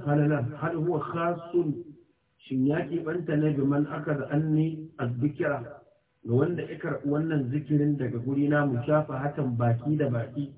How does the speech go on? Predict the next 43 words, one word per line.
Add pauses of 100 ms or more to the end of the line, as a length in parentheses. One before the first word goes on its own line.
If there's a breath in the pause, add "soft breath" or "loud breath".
(760)
aw
li
kulli
man
akhadahu,
ko
ga
duk
wanda
ya
karɓe
shi, (480)
walau
bi
wasita, (100)
ko
da
ta
hanyar
wani
ne
ba
ni
ba. (800)
Fa
qala
li,
sai
annabi
ya
ce, (100)
kullu
man
azintu,
man
azintahu, (540)
duk
wanda
kai
izini
lahu
gare
shi